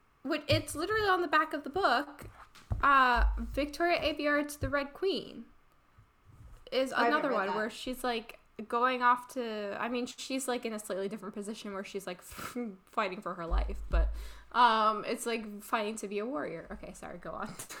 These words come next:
Speaker 1: <laughs> She's literally on the back of the book.
Speaker 2: <laughs> It's okay. Um, okay, to get into the palace in chapter three, they literally ride into a stone wall, and it freaks Jude out every time, so she has to close her eyes when they, like, ride through the wall, and it's like,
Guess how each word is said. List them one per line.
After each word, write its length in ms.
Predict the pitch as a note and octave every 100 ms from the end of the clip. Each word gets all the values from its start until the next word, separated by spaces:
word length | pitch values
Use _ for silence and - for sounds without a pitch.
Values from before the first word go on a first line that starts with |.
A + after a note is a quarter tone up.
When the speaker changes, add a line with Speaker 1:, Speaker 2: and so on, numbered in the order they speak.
| -
Speaker 1:
<laughs> 420 | A4+ - C5 C5
She's 160 | C#5 D4
literally 220 | D4 C#4
on 120 | C4+ C#4+
the 60 | B3+
back 240 | A3+ A#3+
of 100 | A3+
the 60 | A3
book. 440 | - B3 - - _ -
Speaker 2:
<laughs> 120 | D5+ D5+ -
It's 200 | G4 G4
okay. 400 | D4 C#4+ C4+ C4 E4+ A#4 - -
Um, 520 | F4+ C#4 B3+ A#3 A3+ - - -
okay, 380 | C#4+ A3+ F3 - - -
to 100 | -
get 160 | A#3+ C#4+
into 180 | D4+ E4
the 120 | C#4+
palace 800 | - - A3+ G#3 E3+ G3+ - -
in 140 | A#3 A3+
chapter 340 | A3+ G#3+ G3
three, 240 | - A3
they 140 | G3 A#3
literally 680 | A3+ A#3 C#4 D4 E4 E4
ride 340 | D4 - C3 A#3+
into 300 | C4 B3 C4
a 60 | B3
stone 500 | - - A3+ A3+ A3
wall, 520 | G#3+ F#3+ G3+ A#3 C#4+ - - -
and 100 | B3+
it 100 | B3
freaks 440 | - - C#4 C4+ -
Jude 320 | A3+ B3+ A#3
out 180 | G3 G#3
every 240 | A#3 A#3
time, 400 | A#3 A#3 G3+ C4+
so 100 | -
she 100 | -
has 100 | C4
to 80 | D#4+
close 380 | D#4 B3 B3+ B3
her 100 | C4+
eyes 320 | G#3 G3+ B3+
when 140 | C4+
they, 100 | B3+
like, 200 | A3 D4 C4+
ride 260 | G3 A3+
through 160 | C4+ B3+
the 80 | B3
wall, 380 | G3+ F#3+ A3+ -
and 120 | C#4
it's 240 | C4+ -
like, 320 | D4+ C4+ C4